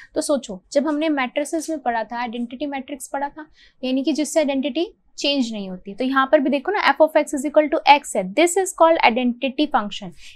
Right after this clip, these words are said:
यानी कि वन पुट करोगे वन आएगा, टू पुट करोगे टू आएगा, माइनस वन पुट करोगे माइनस वन आएगा, फ्रैक्शन में पुट करोगे फ्रैक्शन, वही तो चीज़ आएगी। That's why it is called identity function, ठीक है। अगर मान लो यहाँ पर सिर्फ ये डेफिनेशन होती ना,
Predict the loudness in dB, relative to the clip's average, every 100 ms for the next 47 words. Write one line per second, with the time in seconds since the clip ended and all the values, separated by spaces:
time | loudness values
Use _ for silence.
0 | -2 2 4 6 4 4 2 6 6 6
1 | 0 -2 -4 -4 -6 -10 -8 -6 -4 -2
2 | 0 2 2 -2 -2 -4 -4 -4 -2 2
3 | 2 2 -2 -4 -2 -4 -2 -2 -2 -6
4 | -6 -8 -8 -6 -6 -6 -8 -6 -2 -2
5 | 0 -2 -2 -4 -4 -4 -4 -2 -4 -4
6 | -4 -4 -4 -2 -2 0 0 0 -2 -2
7 | 0 4 4 4 0 0 0 0 -4 -8
8 | -10 -12 -12 -14 -16 -20 _ _ _ _
9 | _ _ -10 -2 0 0 -4 6 8 8
10 | 6 6 4 4 2 0 2 2 2 2
11 | 6 8 6 4 -2 -2 -4 -4 -2 -2